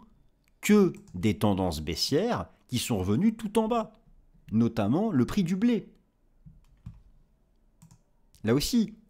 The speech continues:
ça permet d'être optimiste. Alors reste le prix du pétrole. Eh bien, le prix du pétrole,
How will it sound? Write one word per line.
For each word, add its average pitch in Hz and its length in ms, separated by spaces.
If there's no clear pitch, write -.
ça - 180
permet 101 300
d'être - 280
optimiste. - 640
Alors 165 240
reste - 340
le 104 100
prix 143 160
du 110 100
pétrole. 104 540
Eh 113 80
bien, 120 340
le 98 140
prix - 180
du 76 100
pétrole, 175 540